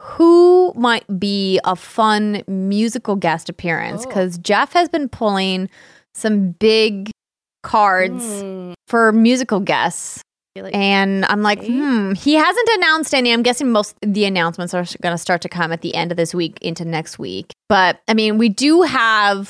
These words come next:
Speaker 1: one announcement in Jeff's feed. At Hosier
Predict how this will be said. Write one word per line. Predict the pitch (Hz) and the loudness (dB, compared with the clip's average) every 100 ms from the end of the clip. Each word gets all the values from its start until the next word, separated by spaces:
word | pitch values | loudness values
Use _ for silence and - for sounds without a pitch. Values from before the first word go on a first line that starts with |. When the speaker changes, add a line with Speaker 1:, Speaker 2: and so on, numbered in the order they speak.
| - | -12
Speaker 1:
one | 202 185 202 202 208 196 | -8 0 2 4 2 0
announcement | 196 185 170 - - | 0 0 0 -2 -2
in | 190 | -2
Jeff's | 170 160 - | 0 -2 -4
feed. | - 170 151 156 175 196 | -8 -6 -4 -4 -6 -6
At | 185 190 185 - - | -2 0 0 -4 -12
Hosier | - 226 226 190 160 160 | 0 2 2 2 2 0